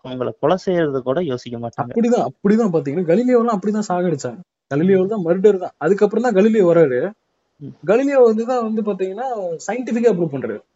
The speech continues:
Speaker 1: ம்.
Speaker 2: நீங்க கான்செப்ட் எல்லாம் தியரிஸ்ட் எல்லாம் நான் சொல்ல கிடையாது.
Speaker 1: ம்.
Speaker 2: இது வந்து பாத்தீங்கன்னா சயின்டிஃபிக் ப்ரூவன்ட் அப்படின்னு சொல்லிட்டு டெலஸ்கோப், டெலஸ்கோப் வந்து
Speaker 1: ம்.
Speaker 2: இன்னொருத்தர் தான் கண்டுபிடிக்கிறார், பேர் மறந்து போச்சு.
Speaker 1: ம்.
Speaker 2: இவரு அதை டெவலப் பண்ணி அதை வந்து,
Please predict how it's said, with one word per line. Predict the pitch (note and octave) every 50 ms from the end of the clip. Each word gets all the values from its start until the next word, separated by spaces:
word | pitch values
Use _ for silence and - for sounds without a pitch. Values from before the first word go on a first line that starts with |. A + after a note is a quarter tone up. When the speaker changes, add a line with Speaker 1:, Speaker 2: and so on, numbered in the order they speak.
| - - - _
Speaker 1:
ம். | - C3+ C3 C3+ C3+
Speaker 2:
நீங்க | C3+ D3+ D3+ D3 C#3 C#3 C3+ C3
கான்செப்ட் | C3+ C#3 C#3+ G#3+ A#3+ A#3 A#3+ A3+ F#3+ -
எல்லாம் | G#3 G#3 G#3+ G3
தியரிஸ்ட் | - G3+ A3+ A3+ A3+ G#3 G3+ F#3 F3 F#3
எல்லாம் | F3+ F#3 F3+
நான் | F3+ E3
சொல்ல | D#3 - D#3 D3+ D#3+
கிடையாது. | D3 D3 C3 B2 A2+ A#2 D#3 G#3 A#3 A#3 -
Speaker 1:
ம். | D#3 C#3 C3 B2 B2 C3 C3+
Speaker 2:
இது | - F3+ G3+ G#3 G#3
வந்து | A#3 A3+
பாத்தீங்கன்னா | A3+ G#3 G#3 G#3 G#3+ B3 B3 B3 - _ _ _ - - -
சயின்டிஃபிக் | E3 G#3+ A#3+ B3 A3 B3 G3+ A3 A3 F3+ -
ப்ரூவன்ட் | - G3+ G3 F#3+ F3+ E3+ - -
அப்படின்னு | D3+ D3+ C3+ C#3 C#3 C#3
சொல்லிட்டு | - C#3+ B2+ C3 - G#3 A3 G#3+
டெலஸ்கோப், | - F3+ E3+ F#3+ F#3 - - E3 C#3 - D3 C#3 C3 B2 A2+ A#2+ - -
டெலஸ்கோப் | D3+ D#3+ F#3+ F#3+ - G3+ E3+ E3+
வந்து | F3+ G3 G3+
Speaker 1:
ம். | F#3
Speaker 2:
இன்னொருத்தர் | F3 F#3+ G3+ F#3 - F#3 E3+
தான் | G#3 F#3+
கண்டுபிடிக்கிறார், | F3 D#3+ E3+ F#3+ F3+ D#3+ D3 C#3 C3+ C3 -
பேர் | - E3+ F#3 D#3+
மறந்து | D3 C3+ D3 E3 D#3+
போச்சு. | C#3+ B2+ - - A2 A2+ D#3 G#3 - _ _ _ _ _ -
Speaker 1:
ம். | C#3+ C3+ C3+
Speaker 2:
இவரு | - G#3+ B3+ C4
அதை | A#3+ A3 G3
டெவலப் | E3+ F3 G3+ A3 B3+ A#3+ G3 F#3+
பண்ணி | F#3 F3+ F#3 G3 G#3+ G#3+
அதை | G3 F3 D#3+ D#3
வந்து, | D3 D3 D#3 D#3+ G3 G#3+ G3 E3 C#3 B2 A#2